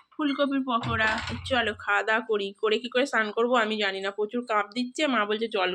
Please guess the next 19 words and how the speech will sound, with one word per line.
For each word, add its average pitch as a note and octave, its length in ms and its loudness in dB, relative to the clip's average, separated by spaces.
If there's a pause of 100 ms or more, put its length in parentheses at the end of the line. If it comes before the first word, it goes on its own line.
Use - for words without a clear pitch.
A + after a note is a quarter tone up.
গরম F3+ 200 -2 (100)
করে F#3 180 -12
দেবে। F#3+ 160 -20 (560)
খেয়ে F#3 320 2 (120)
দেয়ে G#3+ 280 4
স্নান - 260 -8 (100)
করে A#3+ 200 0
একবারে A3+ 260 2
রোদে, F#3+ 340 0 (1200)
ব্যাস। G3 240 0 (480)
চলো, G3+ 240 0 (1080)
অনেক G#3 320 -6
কষ্টে A3+ 320 -4
স্নান A#3 340 0
টান A3+ 140 -2 (100)
করে A3 220 -4
ছাদে G#3 320 -4
এসেছি। A3+ 280 -10
বাপ A3 340 -2